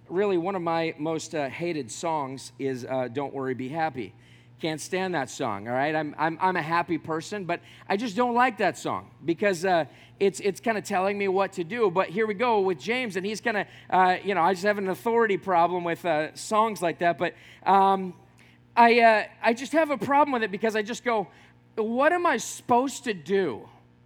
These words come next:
in the midst of devastating circumstances?" Would you just take a second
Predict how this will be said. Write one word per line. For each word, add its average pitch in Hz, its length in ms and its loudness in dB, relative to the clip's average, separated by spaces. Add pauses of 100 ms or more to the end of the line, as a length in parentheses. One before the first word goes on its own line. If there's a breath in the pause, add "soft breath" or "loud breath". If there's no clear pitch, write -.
(800)
in 226 100 2
the 233 80 2
midst 240 280 0
of 185 140 -4
devastating 202 600 0
circumstances?" 151 760 -8
Would 233 180 -8
you 285 60 -4
just 277 220 -8
take 269 180 0
a 226 60 -6
second 202 400 -4